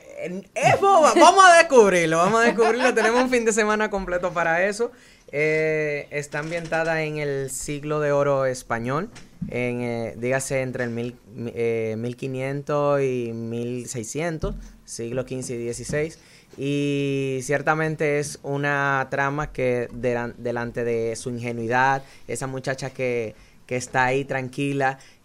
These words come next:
eh, le cambia la vida cuando llega el amor y lo que es el aprendizaje, porque sabemos que en los tiempos de antes a las mujeres no se le enseñaba, y si se le enseñaba era a limpiar y a,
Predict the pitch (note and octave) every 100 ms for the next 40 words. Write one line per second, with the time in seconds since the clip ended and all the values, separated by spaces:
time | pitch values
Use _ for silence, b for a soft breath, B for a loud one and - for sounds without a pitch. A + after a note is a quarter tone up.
0 | - C3 B2+ B2+ C#3 C#3 E3+ E3 C#3+ C3+
1 | C3 C3+ B2 B2 B2 B2 A#2+ A#2 B2 B2
2 | C3+ C3+ B2 C3 D3+ F3+ - C3 B2+ B2
3 | B2 A#2 A#2+ C#3 C3 B2+ B2 A2+ C#3+ D#3+
4 | B2 A#2 A#2+ A#2 A2+ A#2+ B2+ B2+ A#2+ A2+
5 | A#2+ C3 C3 C3 C3+ C#3 D#3+ B B B
6 | - A#2+ A#2+ B2 B2+ C3+ C3 B2+ C3 B2+
7 | B2 A#2 D3+ D#3 A#2+ B2 A#2 A#2 A#2 A2+
8 | A2+ B2 C3 C3 C3 B2+ B2+ A#2+ G#2+ B2
9 | C3+ G#3 E3 A#2